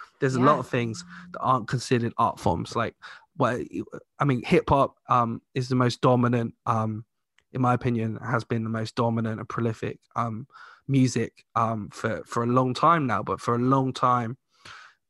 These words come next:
Speaker 1: um, writers and journalists wrote about it like it was wrestling. They wrote
Speaker 2: Mm.
Speaker 1: about it in a really superfluous, silly way. Um, and, eh, you know, when I started out and I wanted to write about hip hop, my whole thing was, like, I wanted to write about it with real respect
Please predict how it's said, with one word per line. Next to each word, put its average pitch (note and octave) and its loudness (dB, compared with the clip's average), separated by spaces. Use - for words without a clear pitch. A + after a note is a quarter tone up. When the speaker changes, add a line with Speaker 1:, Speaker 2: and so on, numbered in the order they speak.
Speaker 1:
um, A#2 -4
writers C#3+ 4
and A2 -4
journalists C3 2
wrote B2+ 2
about B2+ 2
it G#2+ -2
like A#2+ 0
it G#2 -4
was A2 -10
wrestling. A#2+ -2
They A#2 -6
wrote B2+ 2
Speaker 2:
Mm. - 0
Speaker 1:
about A2+ 2
it F#2 -6
in A#2+ -6
a A#2+ -2
really B2 -2
superfluous, A#2+ -2
silly B2 -2
way. B2 -2
Um, A2 -4
and, A#2 -4
eh, G2+ -16
you C#3+ -6
know, A#2+ -2
when C#3 4
I C#3 6
started C3 2
out A#2+ 2
and B2 -10
I A#2+ -8
wanted B2 -6
to - -16
write A#2 0
about A2+ -2
hip C#3+ 0
hop, - -10
my A#2+ -4
whole B2+ 0
thing B2 -6
was, G#2+ -12
like, A2 -10
I C3 -4
wanted B2 -4
to - -16
write A#2 0
about A2+ -6
it - -14
with A#2 -10
real C3+ 2
respect A#2+ -6